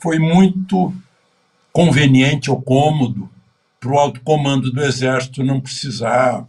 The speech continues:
se indispor. Porque ele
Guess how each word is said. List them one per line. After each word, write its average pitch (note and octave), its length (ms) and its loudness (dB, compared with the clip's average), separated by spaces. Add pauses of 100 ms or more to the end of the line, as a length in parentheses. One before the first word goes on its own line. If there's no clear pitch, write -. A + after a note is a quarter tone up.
(720)
se - 220 -10
indispor. A#2+ 800 -6 (1040)
Porque C3 240 -2
ele F3 240 -2